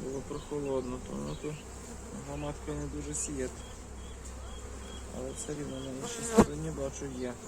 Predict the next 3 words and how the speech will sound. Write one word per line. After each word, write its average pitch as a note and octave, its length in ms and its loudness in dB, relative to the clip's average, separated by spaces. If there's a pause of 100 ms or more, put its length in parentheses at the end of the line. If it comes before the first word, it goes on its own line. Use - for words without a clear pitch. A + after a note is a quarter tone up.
(1200)
Гарно A#2 260 -2 (120)
засіло. F3 460 0 (1800)
Так, A2+ 160 -4